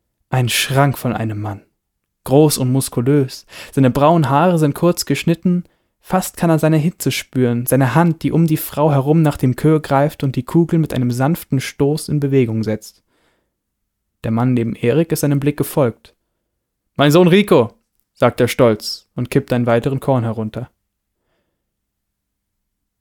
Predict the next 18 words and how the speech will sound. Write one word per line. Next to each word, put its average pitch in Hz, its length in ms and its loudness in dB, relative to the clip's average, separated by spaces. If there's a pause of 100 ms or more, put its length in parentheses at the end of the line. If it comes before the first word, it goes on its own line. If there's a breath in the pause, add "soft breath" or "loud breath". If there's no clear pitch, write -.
(220)
Als 131 200 -4
Erik 185 280 4
von 170 120 0
der 160 120 2
Toilette 160 340 0
zurückkommt, 156 580 -2
sieht 165 220 -2
er 156 60 2
den 139 120 2
Vater 139 460 -2
und 143 120 0
seinen 131 240 0
Bierkumpel 127 560 0
mit 113 180 -4
dem 123 100 -2
perfekten 139 480 -4
Sohn 123 220 -4
sprechen. - 460 -10